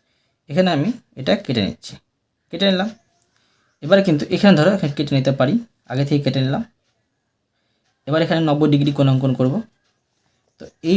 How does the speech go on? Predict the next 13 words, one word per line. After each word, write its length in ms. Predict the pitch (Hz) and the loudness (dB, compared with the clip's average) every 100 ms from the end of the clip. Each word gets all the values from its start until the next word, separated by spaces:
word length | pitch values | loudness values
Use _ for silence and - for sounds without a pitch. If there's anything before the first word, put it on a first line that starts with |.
| 175 | 2
মাপটি 260 | 143 - 170 127 | 0 0 2 4
আবার 160 | 165 - | 4 2
স-, 140 | - - _ _ _ _ _ _ _ _ _ _ _ | -10 -14 _ _ _ _ _ _ _ _ _ _ _
সমান 240 | - 147 151 | -4 -4 -2
করে 160 | 143 139 | 0 2
নিব, 120 | 123 156 233 _ _ _ _ _ _ _ _ _ _ _ _ _ _ _ _ _ _ - | 2 -2 -8 _ _ _ _ _ _ _ _ _ _ _ _ _ _ _ _ _ _ -6
নিলাম 300 | 143 147 147 | -2 -2 0
মাপ, 140 | 139 226 _ _ _ _ _ _ | -2 -4 _ _ _ _ _ _
আর 200 | 113 117 123 | -6 -6 -6
এখান 160 | 135 147 | -6 -6
থেকে 160 | 135 165 240 _ _ _ _ _ _ _ _ _ _ _ | -4 -4 -6 _ _ _ _ _ _ _ _ _ _ _
কেটে 180 | 139 143 | -4 0
দিলাম। 200 | 143 165 | 0 0